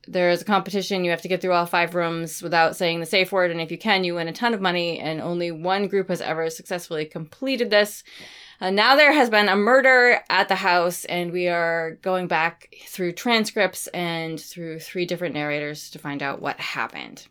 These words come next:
Love this book. Perfect for this time of year. Pick it up.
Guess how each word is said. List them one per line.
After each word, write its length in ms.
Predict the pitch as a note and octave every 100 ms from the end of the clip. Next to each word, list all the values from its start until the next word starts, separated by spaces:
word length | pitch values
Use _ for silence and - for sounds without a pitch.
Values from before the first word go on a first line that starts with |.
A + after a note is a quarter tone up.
| _
Love 680 | C#3+ D3 D#3+ E3 D#3+ D#3+ C#3
this 360 | D3+ C#3+ D3 -
book. 340 | D3+ B2+ -
Perfect 380 | G3+ G3+ A#3 A3+
for 180 | - A#3
this 120 | A#3+
time 240 | B3+ A#3
of 100 | A#3
year. 180 | B3 A#3+
Pick 180 | G#3+ A3
it 60 | A3
up. 240 | G#3+ -